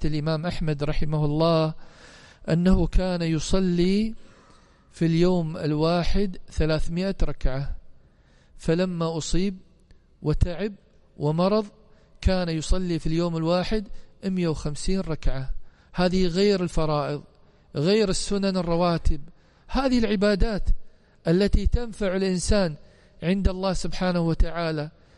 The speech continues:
النبي صلى الله عليه وسلم مر على س-،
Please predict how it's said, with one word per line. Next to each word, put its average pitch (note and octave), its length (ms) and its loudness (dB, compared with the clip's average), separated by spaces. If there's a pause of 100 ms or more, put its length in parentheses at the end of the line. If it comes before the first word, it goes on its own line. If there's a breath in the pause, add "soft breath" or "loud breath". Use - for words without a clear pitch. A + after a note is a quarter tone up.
(140 soft breath)
النبي E3+ 300 2
صلى E3 240 2
الله E3 160 0
عليه D#3+ 180 2
وسلم E3 480 0 (600 loud breath)
مر G#3+ 280 2
على F#3+ 280 4
س-، - 180 -6